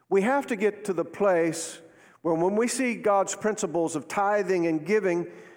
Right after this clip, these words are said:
we see tithing not just an Old Testament law issue, because it's not just an Old Testament law issue.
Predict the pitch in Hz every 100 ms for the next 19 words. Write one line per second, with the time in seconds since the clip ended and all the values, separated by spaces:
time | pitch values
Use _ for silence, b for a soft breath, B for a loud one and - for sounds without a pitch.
0 | B - 220 208 - 226 226 - 226 233
1 | 214 202 190 196 202 196 202 202 190 214
2 | 202 202 - 233 220 208 185 180 180 190
3 | 190 190 214 202 - 156 107 - B B
4 | B 170 - 196 175 180 196 208 185 160
5 | 160 151 147 160 151 151 151 147 139 165
6 | 143 - 131